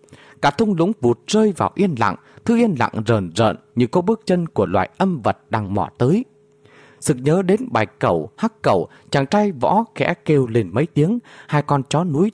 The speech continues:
to lớn từ chỗ buộc ngựa kín chạy vụt tới, quẩn chân của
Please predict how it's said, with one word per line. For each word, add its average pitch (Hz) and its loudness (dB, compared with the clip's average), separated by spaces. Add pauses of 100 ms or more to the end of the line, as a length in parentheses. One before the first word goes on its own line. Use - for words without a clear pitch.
to 160 2
lớn 156 0
từ 110 2
chỗ 185 2
buộc 110 -2
ngựa 107 -2 (100)
kín 175 -2
chạy 87 -4
vụt 104 -2
tới, 185 0 (220)
quẩn 82 -2
chân 117 -4
của 101 -2